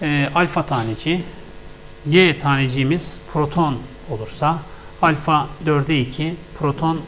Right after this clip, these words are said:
bire sıfır olduğuna göre on dört artı dört on sekiz, on yedi artı bir on sekiz, yedi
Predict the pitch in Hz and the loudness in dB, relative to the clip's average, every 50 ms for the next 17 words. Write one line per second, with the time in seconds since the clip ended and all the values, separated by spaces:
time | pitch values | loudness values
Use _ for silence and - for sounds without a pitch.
0 | - - - 151 151 147 151 143 - - - - 135 135 127 117 110 113 110 110 | -10 -8 -4 -2 0 0 0 0 0 0 -2 -2 0 2 2 2 2 0 -2 -2
1 | 107 107 110 113 123 147 165 165 - - - - - - - - - - - - | -2 -2 -2 -2 0 0 0 -2 -4 -8 -12 -12 -12 -12 -14 -14 -14 -10 -4 0
2 | 165 170 170 160 151 147 156 151 - - - - - - - 165 151 151 143 - | 2 4 4 6 6 6 4 4 0 -4 -12 -14 -12 -4 2 4 4 4 4 2
3 | 160 135 143 131 123 131 - 180 147 151 156 156 - 165 143 - 175 170 165 - | 0 2 2 2 2 0 -2 0 2 2 2 2 0 -2 -2 0 0 0 0 -2
4 | - - - - - 170 170 170 160 151 143 127 139 127 120 - - - 175 160 | -4 -6 -6 -2 2 4 4 4 4 2 2 0 0 -2 -2 -4 -2 2 4 4
5 | 139 139 - 135 123 117 117 117 123 135 - 170 147 143 - 170 165 - - - | 4 2 0 -4 -4 -2 -2 -2 -2 -2 -2 -2 -2 -2 -2 0 2 2 2 2
6 | - - - - - - - - - - - 139 160 160 143 160 160 131 - | 0 -2 -10 -12 -12 -12 -12 -14 -10 -4 2 4 4 4 6 4 4 2 2